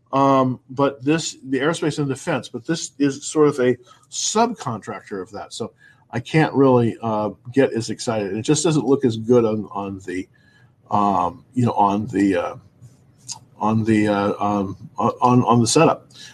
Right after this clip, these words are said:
Let's look at Netflix. Thanks, Harold. Um, uh, no, say, <laughs> thanks, Har-, Harold. Sorry, <laughs> I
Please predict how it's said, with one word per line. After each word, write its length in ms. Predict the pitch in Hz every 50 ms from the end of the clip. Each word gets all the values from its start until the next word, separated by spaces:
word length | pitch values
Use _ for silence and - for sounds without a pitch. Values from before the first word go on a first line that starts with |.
| - _ -
Let's 180 | 175 190 -
look 80 | 247 226
at 100 | 185 151
Netflix. 600 | 165 190 214 - - 123 123 123 - - - - _ _ -
Thanks, 240 | - 185 240 - -
Harold. 380 | - 127 131 151 202 - - _ _ _ _ _ _ _ _ _ - - - - - - - - _ _ _ -
Um, 240 | 143 156 147 127 127
uh, 320 | 127 131 120 117 120 117
no, 180 | 143 160 139 123
say, 220 | - 185 180 -
<laughs> 40 | -
thanks, 500 | - - - - 131 123 175 165 147 -
Har-, 340 | - - - 180 135 131 - - - - - -
Harold. 280 | 127 135 131 151 160
Sorry, 480 | 156 - 190 202 240 233 156 127 131 - -
<laughs> 40 | -
I 100 | 123